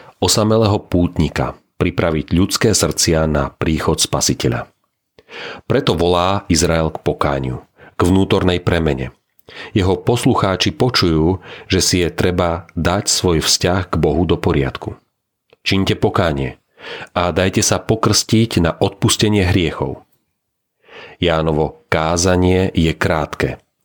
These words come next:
ale dokáže aj dnes vyvolať nevôľu. To preto, že človek si rád nahovára,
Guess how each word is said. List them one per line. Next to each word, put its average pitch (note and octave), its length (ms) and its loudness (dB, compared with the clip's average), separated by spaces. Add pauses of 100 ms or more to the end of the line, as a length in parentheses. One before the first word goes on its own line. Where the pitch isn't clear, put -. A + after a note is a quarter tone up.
(220)
ale E2 320 2
dokáže G2 500 2
aj D#2+ 200 -2 (120)
dnes E2 280 2 (180)
vyvolať E2+ 640 0
nevôľu. C2+ 640 0 (720)
To - 140 -2
preto, E2+ 580 -4 (560)
že G2+ 240 2
človek C3 480 2
si A2 480 2
rád A#2 320 2
nahovára, E2+ 880 0